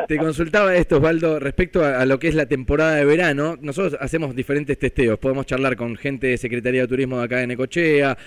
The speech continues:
los guardavidas, por ejemplo, hace un ratito cortamos, tenemos un móvil con guardavidas que nos tiran también un testeo de cómo está la playa.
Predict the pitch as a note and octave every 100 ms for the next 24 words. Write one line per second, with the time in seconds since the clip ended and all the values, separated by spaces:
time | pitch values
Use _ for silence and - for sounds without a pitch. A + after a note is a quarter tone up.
0 | - - D3 D3+ D#3 D#3 D#3+ E3 F#3+ F#3
1 | E3 - D3 E3 E3 D3 C#3+ C#3 D#3 D3
2 | C3+ D#3+ D#3+ C#3+ - - - C#3 D3 C#3
3 | D3 D#3 D#3 C#3 C#3 C#3 C#3 D#3+ D#3 -
4 | B2+ - D3 C3+ C3 C#3 C#3 C3 A#2+ D3+
5 | C#3 B2+ B2+ B2 B2+ A#2+ D#3+ E3+ D3+ B2
6 | C#3